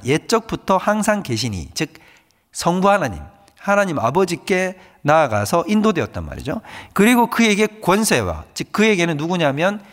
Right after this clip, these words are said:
그 인자 같은 이에게 권세와 영광과 나라를 주고 하나님의 나라를 주고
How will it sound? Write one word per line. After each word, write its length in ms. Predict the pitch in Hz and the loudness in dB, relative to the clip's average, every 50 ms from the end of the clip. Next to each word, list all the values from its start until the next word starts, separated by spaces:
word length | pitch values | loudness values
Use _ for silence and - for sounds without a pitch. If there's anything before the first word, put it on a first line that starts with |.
| - _ _ _ _ _ - | -20 _ _ _ _ _ -10
그 420 | - 147 147 156 156 151 151 - - - - | -2 2 2 2 2 2 -2 -6 -16 -10 -2
인자 300 | - 233 247 226 220 180 | 2 2 4 4 4 4
같은 240 | 131 120 - 127 110 | 2 0 -2 -6 -6
이에게 400 | 98 90 85 85 120 175 202 - - - - - - | -6 -6 -6 -4 -4 -4 -4 -6 -10 -18 -20 -10 -2
권세와 500 | - 170 196 208 185 202 185 175 160 135 | 2 2 2 4 4 4 4 4 4 4
영광과 440 | 135 135 147 175 190 190 175 165 143 | 4 2 2 2 2 2 4 2 2
나라를 720 | 110 98 95 101 117 135 175 202 208 190 190 208 214 208 | 2 -2 0 2 4 4 6 6 4 4 4 2 2 0
주고 240 | - - 143 113 104 | -2 -4 -4 -4 -4
하나님의 440 | - - 208 208 196 175 165 170 156 | 0 2 2 2 2 2 0 -2 0
나라를 400 | 135 139 165 180 180 160 151 131 | 2 2 2 2 2 0 0 -2
주고 360 | 117 110 101 143 175 196 - | -2 -4 -2 -2 -2 -2 -4